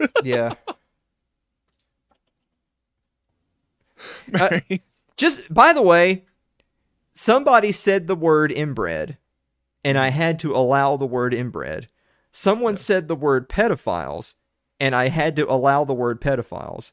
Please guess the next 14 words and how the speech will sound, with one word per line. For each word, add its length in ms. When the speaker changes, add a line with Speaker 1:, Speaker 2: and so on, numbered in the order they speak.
Speaker 1:
And 220
then 220
Brian 500
said 640
inbred 580
pedophiles, 800
and 160
Twitch 420
flagged 400
it 100
as 180
a 80
separate 540
phrase. 500